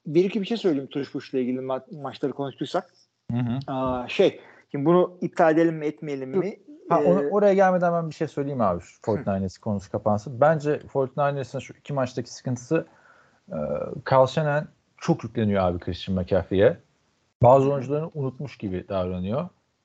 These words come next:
Speaker 2: Yani bu takımda Brandon Ayuk da playmaker, George Kittle da playmaker, geçen hafta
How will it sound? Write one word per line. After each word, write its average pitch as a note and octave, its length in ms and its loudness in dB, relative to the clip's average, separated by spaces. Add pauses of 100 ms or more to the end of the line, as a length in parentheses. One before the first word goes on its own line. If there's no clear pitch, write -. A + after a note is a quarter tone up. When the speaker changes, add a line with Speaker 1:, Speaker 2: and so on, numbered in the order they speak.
(140)
Speaker 2:
Yani G2 160 -4
bu B2 100 -6
takımda C3 600 2
Brandon C3 280 4
Ayuk D#3 220 -4
da A2+ 100 -6
playmaker, G2+ 640 -2 (180)
George B2 240 4
Kittle C3 260 -8
da G2 100 -2
playmaker, F#2+ 600 -2 (580)
geçen B2 240 0
hafta D3+ 500 2